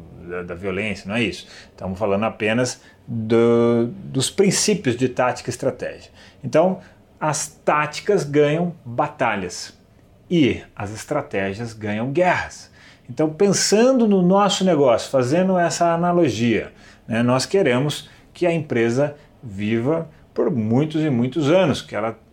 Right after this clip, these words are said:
seja perene, né? Então, pra isso, nós precisamos ter esses dois elementos. Mas vamos entender:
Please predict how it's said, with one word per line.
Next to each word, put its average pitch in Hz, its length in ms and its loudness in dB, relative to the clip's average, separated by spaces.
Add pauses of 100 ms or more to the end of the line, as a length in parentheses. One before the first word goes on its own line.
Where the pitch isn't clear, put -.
seja 110 480 -6
perene, 151 720 0
né? 101 220 -10 (420)
Então, 104 260 -2
pra 123 240 0
isso, 143 360 2
nós 101 160 -4
precisamos 104 420 -10
ter 110 320 -4 (220)
esses 147 260 -4
dois 131 460 2
elementos. 92 580 -6 (340)
Mas 185 140 2
vamos 269 240 4
entender: 139 840 2